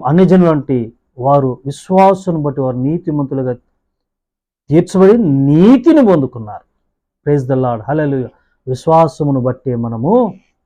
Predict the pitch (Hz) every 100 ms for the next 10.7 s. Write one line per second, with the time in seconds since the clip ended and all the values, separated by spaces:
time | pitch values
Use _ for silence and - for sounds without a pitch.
0 | _ _ _ _ _ 139 139 151 123 127
1 | 123 - 151 151 131 123 113 - _ _
2 | _ 127 147 175 170 170 147 143 143 131
3 | _ _ _ 131 131 123 127 123 - 175
4 | 185 151 185 190 _ _ _ _ 131 123
5 | 120 117 113 113 110 110 151 143 127 131
6 | 131 131 127 123 120 113 107 107 - _
7 | _ _ 135 147 143 151 156 165 151 160
8 | 175 208 208 165 135 123 117 110 113 -
9 | 123 120 113 113 - 143 139 143 143 139
10 | 147 139 139 151 147 143